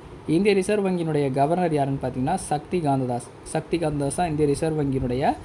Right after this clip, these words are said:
அஹ், கவர்னரா இப்போ வரைக்கும் இருக்காரு. அடுத்து இந்தியாவினுடைய தலைமை அட்டார்னி ஜெனரல் யாருன்னு பார்த்தீங்கன்னா ஆர் வெங்கடரமணி. So, அட்டார்னி ஜெனரல் அப்படின்னு பார்த்தீங்கன்னா தலைமை வழக்கறிஞர்னு சொல்லுவாங்க. இந்தியாவினுடைய தலைமை வழக்கறிஞர் ஆர் வெங்கடரமணி.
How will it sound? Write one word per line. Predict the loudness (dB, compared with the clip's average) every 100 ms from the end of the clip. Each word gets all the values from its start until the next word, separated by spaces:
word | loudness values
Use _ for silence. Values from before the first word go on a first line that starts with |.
| -16 -16 -6
அஹ், | -4
கவர்னரா | 0 0 2 2 0
இப்போ | 0 0
வரைக்கும் | 0 0 -2
இருக்காரு. | -2 -4 -4 -8 -16 -16 -16 -16 -16 -16 -16 -8 -2
அடுத்து | 0 2
இந்தியாவினுடைய | 2 2 2 2 2 0 -2
தலைமை | -2 0 0
அட்டார்னி | 0 0 -2
ஜெனரல் | -2 -2 -2 0
யாருன்னு | -2 -2 -4
பார்த்தீங்கன்னா | -6 -4 -2
ஆர் | 2 2 2
வெங்கடரமணி. | -2 -2 -2 -2 -2 -6 -10 -16 -18 -18 -2
So, | 2
அட்டார்னி | 4 2 0 0
ஜெனரல் | 0 0 0 0
அப்படின்னு | -4 -6
பார்த்தீங்கன்னா | -4 -2 -2 0
தலைமை | 0 2 0
வழக்கறிஞர்னு | 2 0 0 0 0 -2
சொல்லுவாங்க. | -2 -2 -2
இந்தியாவினுடைய | -4 -2 0 2 0 0
தலைமை | 0 0 0
வழக்கறிஞர் | 0 0 -2 -2 -4
ஆர் | 0 0
வெங்கடரமணி. | 0 0 0 -2 -2 -2